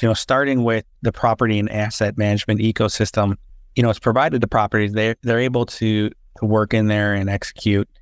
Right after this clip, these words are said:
But, you know, we've been fortunate in bringing in the insurers. You know, we're now bringing in the utilities, and we're working very closely with manufacturers, distributors, and, and contractors.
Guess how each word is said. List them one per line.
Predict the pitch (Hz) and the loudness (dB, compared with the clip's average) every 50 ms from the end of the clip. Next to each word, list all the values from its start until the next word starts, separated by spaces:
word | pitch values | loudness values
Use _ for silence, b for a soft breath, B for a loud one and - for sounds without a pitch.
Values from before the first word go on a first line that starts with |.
| - - - - - | -20 -20 -20 -20 -4
But, | - 113 113 107 - _ - - - - - - | 0 0 0 0 -2 _ -20 -20 -20 -20 -8 0
you | - 117 | 2 2
know, | 113 | 4
we've | 110 110 104 | 4 2 2
been | 113 110 101 | 0 0 -2
fortunate | - - 120 120 120 - 123 117 113 | -2 0 0 0 0 0 0 0 0
in | 110 | 0
bringing | 104 117 113 110 110 107 | 0 0 0 0 0 0
in | 104 101 | 0 0
the | 101 98 | 0 0
insurers. | 98 95 - - 135 131 131 147 147 - - - _ - - - - - - | 0 -2 -2 -2 -2 -2 -2 -2 -4 -8 -12 -16 _ -20 -20 -20 -20 -20 -6
You | - 110 | -2 0
know, | 104 98 | 0 2
we're | 101 101 | 2 2
now | 104 113 113 117 | 2 2 0 0
bringing | 110 120 117 113 107 107 | 0 0 0 2 2 2
in | 107 107 104 | 2 2 0
the | 104 | 0
utilities, | 98 101 101 - - 120 113 110 113 110 110 110 107 - - - _ _ _ _ _ _ _ _ _ _ _ - | 0 -2 -4 -2 -2 0 0 0 0 0 0 -2 -2 -4 -8 -16 _ _ _ _ _ _ _ _ _ _ _ -2
and | 113 110 107 107 104 101 101 104 101 - - - _ _ - _ _ _ _ _ _ _ _ - - | 0 0 2 2 2 2 0 0 -2 -2 -6 -16 _ _ -20 _ _ _ _ _ _ _ _ -18 -6
we're | 110 110 107 101 | 0 0 2 2
working | 104 113 110 - - 110 110 | 2 2 0 0 0 0 0
very | 104 110 107 104 | 2 2 0 0
closely | - - - 107 101 - - 110 104 101 | -2 0 0 0 0 0 0 0 2 2
with | 101 101 98 98 98 101 - - - - - - - | 0 0 0 -2 -2 -4 -8 -16 -20 -20 -20 -4 -2
manufacturers, | 110 107 104 101 98 - - 101 95 95 - - 104 101 98 98 98 98 - - - - - _ _ | 0 2 2 2 0 0 0 -2 -2 -2 0 0 0 2 2 0 0 -2 -4 -8 -8 -12 -16 _ _
distributors, | 107 104 - - 113 101 104 101 - 58 58 - 117 - - 120 | 0 0 0 0 0 2 2 0 0 0 0 0 0 -2 -2 0
and, | 120 117 - - - | -2 -2 -2 -2 -2
and | 110 101 - | -2 0 0
contractors. | - 107 104 104 - 104 98 - - 131 127 117 - - | 0 0 0 2 0 0 -2 -2 -2 -2 -2 -2 -4 -6